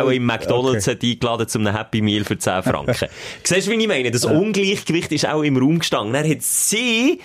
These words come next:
Speaker 1: auch nicht können auf die Stirn hocken und hat ihm das wie wollen sagen, dass es nicht so cool ist. Und er wiederum hat, ich hab wirklich gemerkt, wie der,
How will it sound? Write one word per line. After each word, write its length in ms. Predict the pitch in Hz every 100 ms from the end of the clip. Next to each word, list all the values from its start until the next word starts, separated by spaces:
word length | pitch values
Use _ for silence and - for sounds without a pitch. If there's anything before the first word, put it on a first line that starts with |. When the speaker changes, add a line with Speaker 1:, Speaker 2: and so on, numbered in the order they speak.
| - - - - -
Speaker 1:
auch 140 | 147 180
nicht 200 | 156 160
können 220 | - 139
auf 100 | 131
die 60 | -
Stirn 360 | - 143 180 175
hocken 360 | 165 202 - 190
und 100 | 135
hat 100 | 123
ihm 120 | 117
das 140 | 131 135
wie 120 | 135
wollen 260 | 120 101 95
sagen, 300 | 113 147 156
dass 120 | 120
es 120 | 107
nicht 180 | 117 143
so 80 | - -
cool 260 | - 120 170
ist. 240 | 214 - - - - -
Und 180 | 135 127 -
er 300 | 139 165 196
wiederum 440 | 196 196 190 180 202
hat, 580 | - - 123 123 -
ich 140 | - 143
hab 120 | 156
wirklich 340 | 170 135 - -
gemerkt, 640 | 131 123 135 165 - - -
wie 160 | 131
der, 220 | 143 139